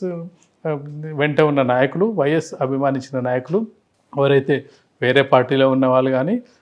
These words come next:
ఆ, కొంత, ఏ, ఆ, రాజకీయాలకు దూరంగా ఉన్నవాళ్ళు కానీ వచ్చి కాంగ్రెస్ పార్టీలో చేరినట్టయితే కాంగ్రెస్ పార్టీ ఇప్పటికిప్పుడే గెలిచే అవకాశాలు లేకపోయినప్పటికీ ఒక ఇమేజ్ క్రియేట్ చేయొచ్చు. కాంగ్రెస్ పార్టీ కూడా బలంగానే ఉంది, కాంగ్రెస్ పార్టీ కూడా ఫ్యూచర్లో ఎప్పుడైనా కొన్ని సీట్లు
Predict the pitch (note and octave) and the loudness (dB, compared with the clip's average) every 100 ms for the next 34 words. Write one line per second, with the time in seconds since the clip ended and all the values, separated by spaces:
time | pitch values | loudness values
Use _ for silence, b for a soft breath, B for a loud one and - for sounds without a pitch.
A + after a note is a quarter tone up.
0 | b - D#3+ D#3+ D#3 F#3 F#3 G#3 E3+ E3+ | b -6 -2 -2 -2 0 2 4 4 4
1 | - - _ D#3 C#3 C3+ C3+ C3 D#3+ E3 | 2 -12 _ -8 -4 -4 0 2 2 2
2 | F3 E3 C3+ C3 C#3 C#3 C#3 C3+ B2 B2 | 2 2 2 0 2 2 0 -2 0 0
3 | B2+ C3 B2+ F#3 B3 b b _ D#3 D3+ | 2 2 0 -2 -4 b b _ 2 4
4 | B3+ A3+ D#3+ D#3+ - C#3+ D#3+ E3+ - C3+ | 2 0 -6 -4 2 2 2 -2 0 0
5 | C3 C#3+ C3 C3+ B2 C3 B2+ B2 F3 B2 | 0 -2 -2 -2 -2 -2 -4 -8 -6 -4
6 | C#3+ E3+ E3+ E3+ F3 C#3+ C3 B - - | -4 -6 0 0 0 -4 -8 B -10 4
7 | F#3 F3+ F3+ F#3+ F#3+ F#3 D#3 C3+ C3 E3 | 4 4 -2 2 2 2 2 0 4 4
8 | D3+ D#3+ - C#3+ B2+ C3 - D3+ C#3 C3+ | 4 0 0 -2 0 -4 -2 -4 -2 -4
9 | D#3 A#3 A#3 B _ D#3+ A3 G#3 A#3 G3+ | -6 -6 -10 B _ 4 6 8 8 6
10 | - D#3 C#3 - B2 - D3 D#3+ E3 - | 2 2 2 -2 -6 -2 -2 -2 -6 -4
11 | D3+ C3+ C3 C#3+ C#3+ G3 G3 C#3 D3 C#3+ | -2 -2 -2 -6 -4 -4 -2 -4 -4 -4
12 | C3+ C3+ C3 F3+ C#3 C#3 C#3+ C#3 C3+ C3 | -6 -6 -8 -6 -4 -4 -6 -8 -10 -8
13 | D#3 G3 b b - F3+ F#3+ A3+ G#3+ E3 | -8 -8 b b -2 0 4 4 6 4
14 | - E3 E3 F#3 G3+ D3 D3 C#3 D3 - | 4 0 0 -2 -6 -6 -6 -8 -12 -12